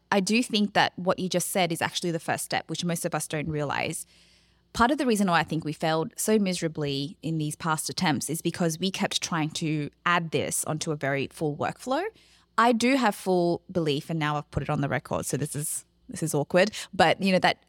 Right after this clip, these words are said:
this year we will be able to, because now the, the secret, if there is one, to keeping your, your workflow,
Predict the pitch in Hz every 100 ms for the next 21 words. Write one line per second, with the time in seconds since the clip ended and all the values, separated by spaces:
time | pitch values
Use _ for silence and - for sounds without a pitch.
0 | - - 185 - - 226 196 185 175 196
1 | 196 - 196 202 - 175 170 190 180 180
2 | 196 208 185 175 _ _ _ - 175 190
3 | - 190 - 311 - 214 143 - _ -
4 | 175 160 170 180 147 127 135 165 - 196
5 | 170 156 151 _ - 226 202 170 - 165
6 | 175 165 156 165 - 170 165